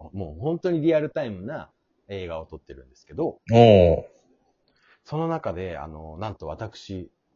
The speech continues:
Speaker 1: 出演することになりました。
Speaker 2: 映画に？
Speaker 1: はい。
Speaker 2: すごい。
Speaker 1: そう。え、なになに？いやいや、いや、急に何？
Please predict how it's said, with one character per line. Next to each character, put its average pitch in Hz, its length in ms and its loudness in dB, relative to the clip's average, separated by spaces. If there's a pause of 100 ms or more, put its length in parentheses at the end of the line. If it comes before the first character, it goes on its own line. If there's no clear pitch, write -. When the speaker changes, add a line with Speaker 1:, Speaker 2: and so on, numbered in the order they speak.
(160)
Speaker 1:
出 - 320 0
演 170 280 2 (480)
す - 120 -8
る 123 100 0
こ 170 120 -2
と 104 80 -6
に 80 60 -10
な 67 80 -12
り 65 80 -18
ま - 40 -14
し - 20 -10
た。 185 140 10
Speaker 2:
映 196 40 10
画 190 100 6
に？ 208 320 0 (500)
Speaker 1:
は 131 260 0
い。 - 200 -10
Speaker 2:
す - 160 6
ご 208 180 12
い。 95 120 4 (800)
Speaker 1:
そ 165 80 4
う。 160 40 8 (920)
え、 240 40 2
な 294 160 12
に 285 60 10
な 262 120 12
に？ 226 80 6
い 208 60 6
や 208 80 12
い 196 100 12
や、 170 180 8
い - 120 -14
や、 190 120 10
急 302 300 12
に 294 100 8
何？ 254 380 6